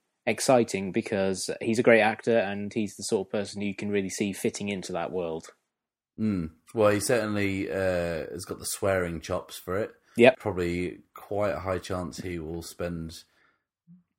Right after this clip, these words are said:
Speaker 2: best part of an episode talking to a, uh, decapitated head,
Speaker 1: <laughs>
Speaker 2: uh, in a box.
Speaker 1: Or a prostitute.
Speaker 2: Possibly. Yeah, he, his kind of chops that he's kind of a, uh, kind of earned on Deadwood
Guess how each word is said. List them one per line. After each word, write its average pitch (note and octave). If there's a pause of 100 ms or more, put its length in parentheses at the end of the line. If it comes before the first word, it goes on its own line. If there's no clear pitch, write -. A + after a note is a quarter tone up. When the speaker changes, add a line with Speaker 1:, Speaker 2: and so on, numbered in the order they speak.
(140)
Speaker 2:
best -
part F2
of D#2
an F2
episode E2
talking E2
to E2
a, D#2 (600)
uh, E2
decapitated D#2
head, F#2 (180)
Speaker 1:
<laughs> -
Speaker 2:
uh, F2+
in E2+
a E2+
box. -
Speaker 1:
Or G2
a -
prostitute. - (840)
Speaker 2:
Possibly. F#2 (540)
Yeah, F#2+
he, G#2
his A2+
kind A2
of F#2+
chops -
that F#2
he's F#2
kind G2
of F#2
a, F2+
uh, F2+
kind F#2
of F2+
earned F#2
on E2
Deadwood E2